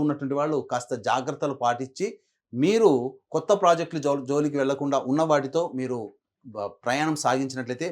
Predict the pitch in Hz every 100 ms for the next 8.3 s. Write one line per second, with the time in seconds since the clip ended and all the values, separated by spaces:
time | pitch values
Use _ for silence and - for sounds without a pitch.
0 | 117 127 139 147 127 127 131 123 120 117
1 | 123 123 104 117 - 185 - _ _ 160
2 | 160 143 - _ _ 151 131 165 170 165
3 | 156 156 - 196 190 - 135 143 165 185
4 | 175 - _ _ 120 160 208 220 165 147
5 | 151 147 135 127 156 147 131 147 160 156
6 | 147 139 147 143 127 131 143 135 127 127
7 | 120 131 131 120 127 135 147 147 127 120
8 | 127 123